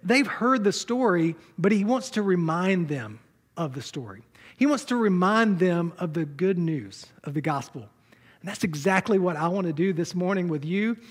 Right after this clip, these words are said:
As you sit there with your Bible open and, and you're, you're, maybe have your pen and you're ready to take notes, I want to remind you of the gospel.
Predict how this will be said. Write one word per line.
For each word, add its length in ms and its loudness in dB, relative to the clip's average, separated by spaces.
As 160 0
you 100 -4
sit 300 0
there 240 6
with 120 4
your 160 0
Bible 500 6
open 520 4
and, 180 0
and 160 4
you're, 140 0
you're, 240 2
maybe 260 2
have 140 2
your 100 4
pen 380 2
and 100 2
you're 100 2
ready 280 2
to 80 -6
take 260 0
notes, 400 0
I 100 -4
want 260 -2
to 100 -4
remind 500 0
you 300 -4
of 140 -4
the 80 -6
gospel. 500 -10